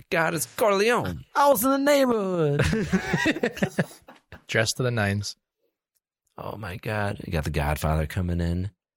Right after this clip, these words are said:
Speaker 1: Oh my God, it's Flat Top. What are you doing?
Speaker 2: <laughs>
Speaker 1: He's trying to get that unobtainium.
Speaker 3: Characters would be killed off very quickly.
Speaker 2: <laughs> Instantly.
Speaker 3: Very
Speaker 2: Yeah,
Speaker 3: quickly.
Speaker 2: qu-, quicker than Game of Thrones.
Speaker 3: Say goodbye.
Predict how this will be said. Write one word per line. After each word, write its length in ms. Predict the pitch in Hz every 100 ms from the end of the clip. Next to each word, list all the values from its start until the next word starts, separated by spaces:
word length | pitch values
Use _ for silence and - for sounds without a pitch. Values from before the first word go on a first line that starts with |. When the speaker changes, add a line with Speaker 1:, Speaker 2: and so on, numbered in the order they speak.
| _ _ _ _ _ _ _ -
Speaker 1:
Oh 120 | 226
my 100 | 190
God, 260 | 165 220 180
it's 120 | -
Flat 360 | - 277 285 -
Top. 340 | 180 - - - _ _ - - -
What 160 | 226 247
are 40 |
you 100 | 208
doing? 380 | 180 247 202 104
Speaker 2:
<laughs> 1300 | - - _ _ - - - _ _ _ _ _ -
Speaker 1:
He's 100 | 117
trying 140 | 226
to 40 | 214
get 100 | 220
that 120 | 202
unobtainium. 800 | 254 247 - 320 302 180 87 80 - - - - - - _ -
Speaker 3:
Characters 480 | 135 135 139 135 123
would 80 |
be 120 | 117 110
killed 240 | 123 110
off 260 | 101 95 - _ -
very 440 | 123 98 110 104 87
quickly. 260 | - 90
Speaker 2:
<laughs> 80 | 151
Instantly. 580 | - - 107 - 107 90
Speaker 3:
Very 800 | 113 139 - - 110 - 120 107
Speaker 2:
Yeah, 120 | 107
Speaker 3:
quickly. 420 | 98 95 - -
Speaker 2:
qu-, 100 | -
quicker 300 | - 165 170
than 160 | 151 120
Game 160 | 117
of 80 | 104
Thrones. 300 | 104 101 98
Speaker 3:
Say 120 | 107
goodbye. 360 | 165 160 127 131